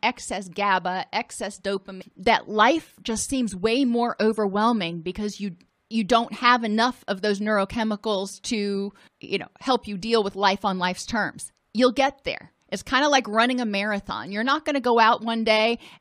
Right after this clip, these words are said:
and run whatever it is, twenty-three point four miles, or I don't know. You're not gonna go and run a long daggum distance, uh,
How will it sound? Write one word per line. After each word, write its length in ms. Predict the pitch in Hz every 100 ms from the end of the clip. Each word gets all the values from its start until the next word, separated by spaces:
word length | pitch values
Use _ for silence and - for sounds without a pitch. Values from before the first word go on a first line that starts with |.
| -
and 200 | 202 202
run 580 | 220 214 220 214 208 -
whatever 420 | 190 190 190 190
it 80 | 190
is, 140 | 170
twenty-three 680 | - 220 214 208 - 196 208
point 360 | 208 214 202 - _ _
four 220 | 196 208
miles, 580 | 208 208 214 214 214 -
or 140 | 160 - _ 160
I 80 |
don't 120 | 131 135
know. 100 | 147 - _
You're 160 | 240
not 160 | 302 339
gonna 160 | 320 269
go 280 | 269 269
and 200 | 185 208
run 240 | 233 262 240
a 100 | 220
long 300 | 220 240 233
daggum 400 | 226 214 202 196
distance, 640 | 226 254 170 151 - - - - - _
uh, 200 | 208